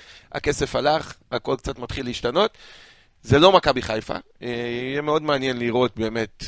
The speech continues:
איך הוא יתפקד במכבי חיפה, מי בא איתו? זו שאלה שמאוד מעניינת אותי, אני חושב שהשנה היה צוות סביב מרקו, צוות מדהים.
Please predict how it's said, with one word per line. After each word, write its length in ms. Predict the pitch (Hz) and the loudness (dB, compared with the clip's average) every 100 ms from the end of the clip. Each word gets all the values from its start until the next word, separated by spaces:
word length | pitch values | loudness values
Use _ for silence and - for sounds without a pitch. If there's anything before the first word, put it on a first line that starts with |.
| - - - - | -18 -20 -20 -4
איך 140 | 139 139 | -2 2
הוא 120 | 135 | 0
יתפקד 420 | 117 117 - 127 107 104 _ - | 0 -4 -2 -2 -4 -20 _ 2
במכבי 500 | 151 139 123 110 104 | 4 4 0 -6 -6
חיפה, 340 | 117 107 151 156 - | -6 -4 -6 -6 -8
מי 200 | 139 180 | -2 6
בא 120 | 135 | 6
איתו? 300 | 123 - 156 _ _ _ _ _ - | 6 -2 -10 _ _ _ _ _ -10
זו 120 | 123 117 | -6 -6
שאלה 280 | 110 113 123 | -6 -6 -6
שמאוד 300 | 120 104 117 | -8 -8 -8
מעניינת 320 | 123 123 127 | -8 -8 -10
אותי, 160 | 135 131 | -10 -12
אני 80 | 110 | -12
חושב 160 | 113 | -12
שהשנה 380 | 101 110 104 110 | -10 -10 -8 -4
היה 180 | 110 113 | -2 -4
צוות 340 | - 123 117 - - - - - - | -4 -4 -4 -8 -20 -20 -20 -20 -12
סביב 380 | - 120 135 | -4 0 0
מרקו, 380 | 120 135 127 120 | 0 -2 -2 -4
צוות 380 | - 120 120 - | -4 -4 -4 -6
מדהים. 560 | 107 98 90 120 190 | -10 -8 -6 -6 -6